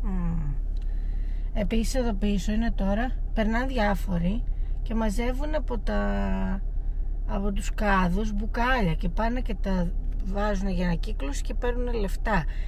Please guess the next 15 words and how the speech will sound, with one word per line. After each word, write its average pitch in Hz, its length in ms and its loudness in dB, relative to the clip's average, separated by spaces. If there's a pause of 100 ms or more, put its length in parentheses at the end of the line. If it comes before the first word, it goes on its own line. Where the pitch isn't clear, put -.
(120)
Και - 80 -2
εμένα 240 200 2
για 320 140 -2
κάποιο 302 340 0
λόγο, 214 180 2
ενώ 208 160 0
δεν 226 240 0
ενοχλούνε, 190 840 2 (340)
με 220 80 0
εκνευρίζουν 233 680 0
τόσο 247 440 -2
πολύ. 220 440 0 (1400)
Δεν 233 100 -2
ξέρω 285 300 0
γιατί. 240 460 -2